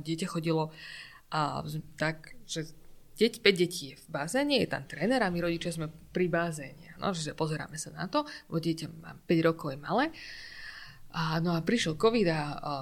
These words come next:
teda riaditelia toho plávania napísali mail, že keďže je covid, nemôžeme sa tam stretávať viacerí v tej miestnosti, ako je bazén, že aby sme sa vždy ako rodičia dohodli v šatni, že ktorý z ro-, z rodičov bude pri bazéne.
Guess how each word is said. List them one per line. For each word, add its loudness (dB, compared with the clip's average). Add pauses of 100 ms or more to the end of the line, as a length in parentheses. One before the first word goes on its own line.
(100)
teda -2
riaditelia 4
toho -4
plávania 6
napísali -2
mail, 4
že -2
keďže 0
je -8
covid, 4
nemôžeme -2
sa -8
tam -8
stretávať -8
viacerí -2
v -12
tej -16
miestnosti, -4
ako -8
je -16
bazén, 0 (300)
že 4
aby 4
sme 2
sa 0
vždy 4
ako 2
rodičia 0
dohodli 4
v -8
šatni, 0 (460)
že -2
ktorý 10
z 0
ro-, 2
z 0
rodičov 0
bude 4
pri 4
bazéne. 0